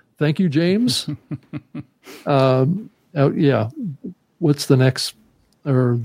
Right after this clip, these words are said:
Speaker 1: the next best app to, for podcasts? Um, so
Speaker 2: Yeah.
Speaker 1: which of the apps do, do you prefer, or do you prefer not to say for political reasons?
Speaker 2: No, I, I'm, I'm, I'm, I'm, I'm fine to upset people.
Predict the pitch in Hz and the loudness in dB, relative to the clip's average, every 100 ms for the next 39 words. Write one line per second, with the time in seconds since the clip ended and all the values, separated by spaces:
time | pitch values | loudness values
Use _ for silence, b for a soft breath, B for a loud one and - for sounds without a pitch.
0 | 113 139 131 131 - 123 165 - - _ | -4 -2 0 -2 -4 -2 -2 0 -6 _
1 | _ _ _ _ _ - 139 117 - - | _ _ _ _ _ -4 0 0 -2 -8
2 | - 120 117 117 - 214 - _ - - | 0 2 2 2 0 -2 -10 _ -20 -4
3 | 123 117 113 107 - 110 107 - - 156 | -2 0 0 0 -2 -4 -4 -10 -6 -4
4 | 117 117 113 113 110 _ _ B B B | -2 -2 -2 -4 -8 _ _ B B B
5 | - 147 151 104 95 - - 160 185 196 | 2 4 4 0 -8 -10 -4 0 2 2
6 | 170 147 147 151 - 151 143 151 143 147 | 2 2 2 0 -2 -2 -2 -2 -2 0
7 | 220 - - 127 123 117 117 110 127 127 | 0 0 0 0 2 2 2 2 -2 -2
8 | - 127 120 113 117 - 117 110 104 - | -2 0 2 0 -2 -2 0 -2 -4 -6
9 | 110 - 131 120 123 110 107 151 - _ | -6 -2 -2 0 -2 -2 -4 -8 -14 _
10 | - 139 180 214 185 139 185 139 240 143 | -4 0 0 2 0 0 -2 0 -2 0
11 | 143 - 131 139 117 139 131 123 113 131 | -2 -2 -2 -2 -2 -4 -2 -2 -4 -2
12 | 135 - 131 131 123 131 - - 117 117 | -2 -2 0 0 0 -2 -4 -6 -6 -8
13 | 127 | -10